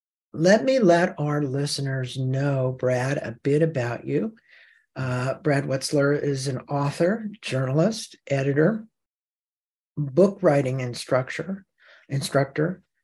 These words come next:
memoir coach, and mentor and yoga instructor. Uh, his articles and essays have appeared in the New York Times,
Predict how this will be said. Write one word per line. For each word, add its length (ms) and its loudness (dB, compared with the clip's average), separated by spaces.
memoir 760 2
coach, 760 -4
and 400 -4
mentor 640 -2
and 180 -4
yoga 300 -2
instructor. 640 -6
Uh, 460 -2
his 320 0
articles 420 0
and 80 2
essays 540 -2
have 160 0
appeared 460 2
in 100 -2
the 100 -6
New 200 -4
York 340 -2
Times, 600 -2